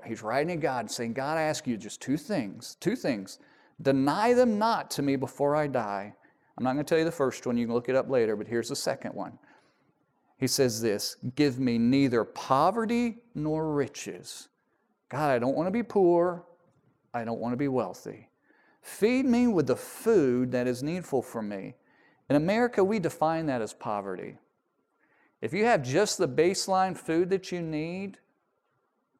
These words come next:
we would say you're poor in the U S. And he's saying, "Look, I don't wanna be really poor. I don't wanna be starving," is really what he's saying. "And I don't wanna be really, I don't wanna be wealthy."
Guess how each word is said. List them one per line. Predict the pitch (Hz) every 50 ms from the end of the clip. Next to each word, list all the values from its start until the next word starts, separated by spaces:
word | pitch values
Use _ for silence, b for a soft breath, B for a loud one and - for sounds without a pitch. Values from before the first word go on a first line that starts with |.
| _ - 220 - _
we | 120 117 123 139 151 170 160
would | 147 151 147 135
say | - - - 147 139 139 135 135
you're | 135 131 127
poor | 127 - - - 123 110 98 95 - - - - _ _ _ _ _ _ _ _ _ _ _ _ _ _ -
in | 120 113
the | 117 113
U | 110 113 113 107
S. | 107 104 - - - - - b b b b b b b b b -
And | - 131
he's | 151 180 185
saying, | - - 165 151 143 139
"Look, | 170 185 143 - - -
I | 156
don't | 214 233 156
wanna | - 135 127 127 120 113
be | 107 120 120 117
really | 113 135 185 220 202 156
poor. | 123 - - 127 120
I | 120
don't | 139 160
wanna | 180 190
be | 208 226
starving," | - - - - 214 202 160 135 117 110 120 113 123 151 165
is | 131 110 -
really | 135 135 135 135 127
what | 123 120 117
he's | 110 104
saying. | - - - 120 113 101 107 104 107 117 b b b b b b b b b b b b _ _ _ _ _
"And | - 156
I | 190 233
don't | 262 262 -
wanna | 190 185 175
be | 156 156 139
really, | 135 143 165 165 170 160 151 143 - - _ _ _ _ _ _ _ _
I | - 165
don't | 220 220
wanna | 196 185
be | 151 151 131
wealthy." | 113 110 110 113 117 117 107 - - - 95 - - 101 113